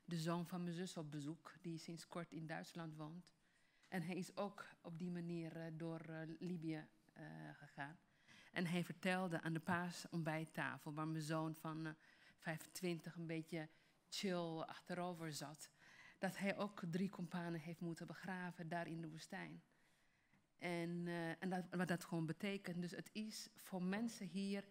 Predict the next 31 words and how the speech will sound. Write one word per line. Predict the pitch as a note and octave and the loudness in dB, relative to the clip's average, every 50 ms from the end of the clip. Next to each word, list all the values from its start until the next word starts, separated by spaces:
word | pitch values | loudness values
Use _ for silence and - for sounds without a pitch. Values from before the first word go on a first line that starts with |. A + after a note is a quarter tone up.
| - - - - - - | -12 -20 -20 -20 -6 -2
en | F3+ F3+ | 0 2
niet | F#3+ F#3+ - - | 2 2 0 2
ver | - F#3+ F#3 F3+ | 2 2 2 2
van | - F3+ E3+ | 0 -2 -2
mijn | E3 D#3+ D#3 | -2 -2 0
bedshow, | D#3+ F#3 F#3+ - - - F3 E3+ | 0 -2 -2 -2 -4 -4 -4 -2
dat | E3+ E3+ - | -2 -4 -4
is | E3+ - | -4 -2
een | F3+ | -2
realiteit | E3+ E3+ F3 E3+ E3 D#3+ D#3 D#3+ D#3 - F#3 E3+ D#3+ D#3+ E3 E3+ - - - - - - - - - - | 0 0 2 2 2 2 0 -2 -2 2 2 2 4 2 0 -4 -8 -14 -20 -20 -20 -20 -20 -20 -10 2
die | - F3+ E3+ | 4 6 8
we | F3 E3 | 8 8
dagelijks | D3+ F3 F3 E3+ D#3 F3 E3+ - - | 8 8 8 6 4 0 -2 -2 0
horen | - - F#3 F3+ F3 E3+ E3 E3 D#3+ D#3+ - - - - - _ _ | 2 4 6 6 6 4 2 0 -2 -6 -10 -18 -20 -20 -20 _ _
van | - - F#3+ E3 | -6 -4 -2 -2
onze | F#3+ F#3+ - - | 0 -2 -2 0
familieleden | - F3 F3 F#3 F#3 E3+ F3+ F3 E3+ E3+ D#3+ D#3+ D#3 D3+ D#3 D#3 D#3 - _ _ _ _ _ | 0 2 2 2 2 2 2 2 2 2 2 0 0 -2 -4 -6 -8 -10 _ _ _ _ _
die | - F3 | -6 -4
dit | D#3+ F3 E3 - | -2 -2 0 0
meemaken. | E3+ E3+ F3 F3+ F#3 F#3 E3+ D#3+ D3+ D3+ D#3 D#3+ - F3 E3+ - - | 2 2 2 2 2 0 0 -2 -4 -6 -6 -8 -8 -8 -8 -10 -10
En | - - F3 F3+ F3 | -8 -6 -4 -4 -2
wat | F3+ F3 - | -4 -2 -2
u | E3+ | 0
net | F3 F3 E3 D#3+ - - | 0 0 0 -2 -6 -6
zei, | - F3+ D#3+ E3 E3 F3 E3+ E3+ E3+ D#3+ | -4 -2 0 4 4 6 6 6 4 2
vind | - F3+ F3 | 0 -2 -2
ik | E3+ - | 0 2
heel | F3+ F3+ E3+ | 2 2 4
belangrijk. | E3 D#3+ E3 F3 E3+ E3+ E3 D#3+ D#3 D#3 D3 - | 4 4 4 4 4 4 4 2 2 0 -2 -2
Eén | - F#3+ F#3+ F#3+ F#3 | 0 2 2 2 2
is | - F3+ F3 D#3+ | 2 0 -2 -2